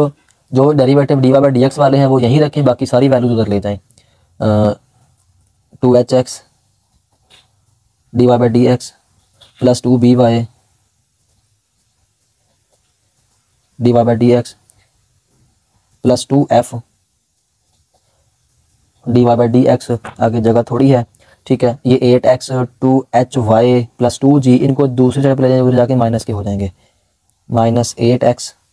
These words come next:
माइनस टू एच वाई और minus का टू जी, ठीक है। इन values में से डी वाई by डी एक्स common आ जाएगा, dy by by डी एक्स टू एच एक्स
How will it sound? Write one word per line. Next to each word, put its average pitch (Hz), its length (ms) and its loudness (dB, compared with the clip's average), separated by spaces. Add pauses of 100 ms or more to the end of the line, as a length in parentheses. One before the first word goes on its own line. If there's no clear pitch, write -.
(540)
माइनस 120 400 -2
टू 127 260 0
एच 120 200 -4
वाई 110 400 0 (840)
और 117 160 -2
minus 113 360 -2
का 110 220 0 (140)
टू 117 160 0
जी, 101 260 -8 (500)
ठीक 127 180 -4
है। 127 160 2
इन 147 140 0
values 135 360 2
में 135 120 -2
से 131 160 -4
डी 127 140 2
वाई 123 140 2
by 123 120 -2
डी 120 140 0
एक्स 117 160 -2
common 117 260 -2
आ 123 60 2
जाएगा, 117 320 -2 (880)
dy 117 280 2
by 113 300 0
by 107 340 -2 (540)
डी 117 340 -2
एक्स - 280 -6 (1200)
टू 120 120 2
एच 120 200 0
एक्स - 280 -4